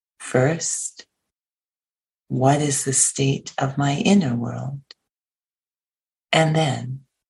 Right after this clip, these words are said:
dropping that decision to be made into that calm state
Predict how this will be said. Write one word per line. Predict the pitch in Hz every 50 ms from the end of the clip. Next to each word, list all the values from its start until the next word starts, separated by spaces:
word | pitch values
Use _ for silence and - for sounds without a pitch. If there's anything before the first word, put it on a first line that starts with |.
| _ _ _ _ _ _ _ _ _ -
dropping | - - 120 123 123 135 147 156 165 147 135 - - 131 123 123 123 120 120 123 - _ _ _ _ _ _ _ _ _ _ _ _ _ _ _ _ _ -
that | 139 131 135 135 139 139 - - - - - _ _ _ -
decision | - 139 135 - - 151 151 - - 165 165 165 160
to | - - -
be | - 160 156 143
made | 127 120 117 117 117 117 117 120 120 - -
into | 135 131 120 120 120 120 - 123
that | - 120 - - - - - - -
calm | - - - - 123 123 120 123 123 127 127 127 127 127 131 135
state | 135 - - - - - 127 127 120 120 123 127 - - - _ - -